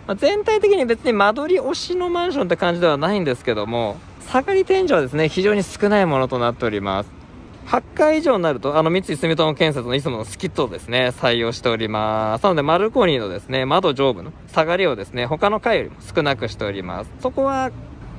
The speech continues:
サッシがですね、一九五ゼロになってますね。別にハイサッシってわけではないですけども、下がりがあんまりないので、すっきりとしてますね。で、上層階に行くとですね、バルコニーがですね、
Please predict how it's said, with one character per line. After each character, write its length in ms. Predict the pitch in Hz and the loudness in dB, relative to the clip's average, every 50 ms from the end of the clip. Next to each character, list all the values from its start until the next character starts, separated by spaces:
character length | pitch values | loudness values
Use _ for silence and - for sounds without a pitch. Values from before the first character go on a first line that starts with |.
| - - - - - | -16 -16 -16 -16 -16
サ 160 | - - 147 | -2 0 0
ッ 40 | 151 | 0
シ 160 | - - 156 | 0 -2 -2
が 80 | 139 117 | -2 -2
で 100 | 101 107 | -2 -2
す 80 | 123 | 0
ね、 120 | 135 131 127 | 0 2 2
一 240 | 135 139 - 226 | 0 -2 -4 -8
九 240 | 214 - 226 214 214 | -4 0 2 4 4
五 220 | 190 196 196 196 190 | 6 6 4 6 6
ゼ 100 | 196 185 | 4 2
ロ 100 | 147 123 | 2 0
に 60 | 113 | -2
な 100 | 104 104 | -4 -4
っ 20 | |
て 80 | - 110 | -4 -6
ま 100 | 98 104 | -6 -4
す 60 | 131 | -2
ね。 80 | 160 165 | -2 0
別 180 | 156 165 180 | 0 0 0
に 80 | 247 226 | 0 0
ハ 120 | - 233 | 0 0
イ 60 | 294 | -2
サ 80 | 254 349 | -2 -4
ッ 20 | |
シ 80 | 349 - | -6 -2
っ 20 | |
て 60 | - 202 | 0 0
わ 100 | 170 160 | 0 0
け 100 | 151 131 | 0 0
で 80 | 127 | 0
は 100 | 120 117 | 0 2
な 140 | 120 120 123 | 0 0 -2
い 60 | 120 | -2
で 100 | 110 104 | -2 -6
す 100 | 101 - | -6 -6
け 100 | - 104 | -6 -4
ど 120 | 92 95 90 | -4 -4 -6
も、 160 | 92 85 - - - - - - - - - - - | -6 -10 -12 -14 -18 -20 -20 -20 -20 -20 -20 -20 -6
下 160 | - - 208 | -2 0 2
が 80 | 214 240 | 2 2
り 80 | 254 247 | 2 2
が 140 | 214 165 | 2 0
あ 40 | 151 | 0
ん 80 | 151 147 | -2 -2
ま 100 | 147 147 | -4 -4
り 100 | 147 147 | -4 -4
な 140 | 147 147 143 | -4 -4 -2
い 40 | |
の 100 | 139 120 | -2 -4
で、 200 | 98 98 92 - - - | -4 -4 -6 -8 -10 -14
す 140 | - - - | -18 -18 -12
っ 20 | - | -4
き 100 | - 226 | 0 0
り 60 | 226 | 2
と 100 | 165 151 | 2 0
し 100 | 127 - | 0 0
て 80 | 120 | 0
ま 140 | 107 98 98 | 0 0 -2
す 80 | - - | -4 -4
ね。 300 | 95 107 110 107 110 113 - - - - - - - - - | -2 0 0 0 0 -2 -8 -14 -20 -20 -20 -18 -18 -6 -2
で、 100 | - 226 | 0 2
上 180 | 208 262 285 302 | 2 4 2 4
層 180 | - 403 415 | 4 2 2
階 200 | - 392 277 208 | 4 4 4 4
に 80 | 175 156 | 2 0
行 80 | 151 | 0
く 40 | - | 0
と 100 | - 156 | 0 2
で 100 | 131 120 | 2 0
す 80 | 110 - | 0 0
ね、 160 | 143 147 156 | 0 0 4
バ 140 | 156 170 175 | 4 4 4
ル 100 | 202 208 | 4 2
コ 120 | 247 233 | 0 0
ニ 160 | 202 160 135 | 0 0 -2
ー 20 | 117 | -2
が 120 | 104 95 | -2 -4
で 60 | 87 | -6
す 60 | - - | -6 -4
ね、 360 | 117 131 135 135 135 131 | 0 0 2 2 2 0